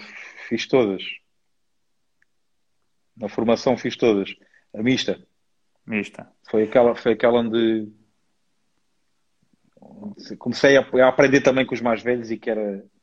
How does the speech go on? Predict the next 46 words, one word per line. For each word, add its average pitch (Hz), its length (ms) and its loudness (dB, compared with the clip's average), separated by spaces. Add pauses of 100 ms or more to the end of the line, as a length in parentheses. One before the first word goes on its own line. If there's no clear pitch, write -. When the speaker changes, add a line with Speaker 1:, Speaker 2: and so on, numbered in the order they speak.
(320)
Speaker 1:
a 101 40 -20
que - 100 -12
eu 110 40 -6
mais 107 160 -8
gostava. 92 280 -10 (640)
Speaker 2:
Ok. 98 200 0 (800)
Eh, 117 320 6
como 127 200 -6
tu 131 60 -20
falaste 131 380 2
ali 123 160 -2
de - 80 -20
futebol 117 240 -4
cinco, 135 320 -14
vou, 117 200 -4
vou 113 100 -8
referir 107 400 -6
isto. - 300 -20 (160)
Qual 120 200 0
é 123 80 6
o, 113 680 -4
o 110 40 -14
que - 60 -20
gostas 113 340 0
mais 107 320 0
de, 104 80 -10 (880)
qual 120 140 6
é 123 40 8
o 120 40 4
que - 80 -4
preferes? - 600 2
Futebol 117 280 2
cinco, - 580 -10
futebol 113 300 -4
sete 131 400 -4 (100)
ou 117 140 -6
futebol 107 300 -2
onze? 90 220 -6
Qual 107 180 -6
é - 20 0
o 107 40 -6
que 110 120 -10
achas 104 260 -10
mais? 101 440 -8 (120)
Speaker 1:
Onze. 95 200 -8
Speaker 2:
Onze. - 180 -20